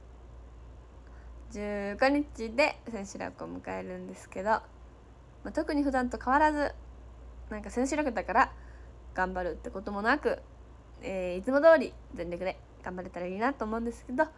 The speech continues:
そうですね。頑張りつつ、坊ちゃん劇場に最後に立つと、立つせい、まあ、またいつかで、坊ちゃん劇場も行きたいですけれども、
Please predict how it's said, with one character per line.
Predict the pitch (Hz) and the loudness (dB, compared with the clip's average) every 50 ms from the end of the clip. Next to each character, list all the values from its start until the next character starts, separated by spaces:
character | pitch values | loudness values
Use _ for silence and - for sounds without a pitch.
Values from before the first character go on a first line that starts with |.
| - - - - - - - - - - - - - | -18 -20 -20 -20 -20 -20 -20 -20 -20 -20 -20 -14 -10
そ | - | -8
う | 196 | -8
で | 190 | -8
す | 185 - | -6 -4
ね。 | 220 220 233 226 - - - - - - - - - - - - - - - - - - - - - - - - - - - - - | -4 -4 -4 -4 -8 -14 -16 -16 -16 -16 -18 -18 -18 -20 -20 -20 -20 -20 -20 -20 -20 -20 -20 -20 -20 -20 -20 -20 -20 -20 -20 -18 -6
頑 | - 208 233 | -2 4 6
張 | 247 | 6
り | 262 294 | 6 6
つ | 277 330 | 2 2
つ、 | 294 - 214 - - - - - - - - - - - - - - - - - - - - - - - - - - - - - - - - - - - - - - - | 4 6 6 6 4 -2 -10 -20 -20 -20 -20 -20 -20 -20 -20 -20 -20 -20 -20 -20 -20 -20 -20 -20 -20 -20 -20 -20 -20 -20 -18 -18 -18 -18 -18 -18 -18 -18 -18 -18 -10 -10
坊 | 190 | -10
ち | 190 - 214 | -6 -4 -4
ゃ | 214 | -4
ん | 214 | -4
劇 | 214 214 214 208 | -4 -6 -6 -6
場 | 208 202 185 180 175 175 170 165 165 - - - - - - - - - - - - - - - - - - - | -2 0 2 2 2 2 0 -2 -2 -4 -8 -12 -18 -20 -20 -20 -20 -18 -18 -18 -18 -18 -18 -20 -20 -16 -14 -12
に | 180 170 156 143 - - - - - - - - - - - - - - - - - - - - | -10 -8 -8 -10 -10 -14 -18 -20 -20 -20 -20 -18 -18 -18 -18 -18 -18 -18 -18 -18 -18 -16 -16 -16
最 | - - 202 190 180 175 | -10 -8 -6 -4 -4 -4
後 | 175 | -4
に | 170 165 | -6 -6
立 | 175 185 185 | -8 -10 -12
つ | - - | -10 -10
と、 | - 170 170 - - | -10 -10 -10 -12 -14
立 | - - 202 | -12 -12 -12
つ | 190 - 180 170 - - - - | -10 -10 -10 -12 -12 -12 -14 -16
せ | - - - 208 190 190 180 | -16 -14 -10 -8 -8 -6 -8
い、 | - - - - - - - - - - - - - - - - - - | -8 -12 -16 -18 -18 -18 -20 -20 -20 -18 -20 -20 -20 -20 -20 -20 -16 -12
ま | - - 180 175 | -8 -6 -6 -4
あ、 | 170 | -4
ま | 180 190 | -6 -4
た | 196 190 190 190 185 - - - - - - - | -2 -2 -4 -4 -6 -10 -14 -18 -18 -18 -18 -14
い | - 202 | -12 -12
つ | - - | -12 -8
か | - - 185 185 - - - - - - - - - - - 208 202 202 190 185 | -4 -2 -2 -2 -2 -4 -10 -18 -20 -20 -20 -20 -20 -16 -14 -12 -10 -10 -8 -6
で、 | 185 190 185 - | -4 -4 -4 -4
坊 | - 180 190 | -6 -8 -8
ち | 185 202 | -6 -6
ゃ | 202 | -6
ん | 208 | -6
劇 | 202 214 202 | -6 -4 -4
場 | 196 190 | -2 -2
も | 185 180 180 180 180 - - | -2 -2 -4 -4 -6 -6 -10
行 | 180 | -14
き | - | -8
た | - - 254 | -4 -2 0
い | 240 | 0
で | 196 190 | -2 -4
す | - - | -8 -10
け | - 220 208 | -10 -10 -10
れ | 208 | -8
ど | 202 202 202 | -8 -8 -2
も、 | 214 247 277 269 | 0 2 2 0